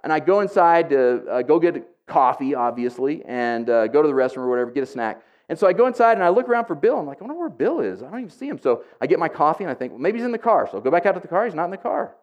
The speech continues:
Like, "What's going on?" Where, you know, Bill was a little bit of a nut anyway, so who knows what he's gonna do.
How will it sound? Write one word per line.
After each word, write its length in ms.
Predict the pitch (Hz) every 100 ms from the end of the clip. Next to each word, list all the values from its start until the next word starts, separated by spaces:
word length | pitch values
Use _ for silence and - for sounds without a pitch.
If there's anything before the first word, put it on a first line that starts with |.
| _
Like, 180 | - -
"What's 160 | 208
going 220 | - 277 302
on?" 280 | 349 131
Where, 120 | - -
you 100 | 185
know, 240 | 202 135 _ _ _ _ _ -
Bill 160 | 180
was 100 | 170
a 60 | 135
little 340 | 151 139 101 _ _ _ _ _ _
bit 100 | 147
of 60 |
a 40 | 123
nut 300 | 113 123 120
anyway, 280 | 117 131 160
so 200 | 202 113
who 80 | 147
knows 220 | 147 147
what 120 | 147
he's 160 | 131 131
gonna 140 | 135
do. 260 | 123 170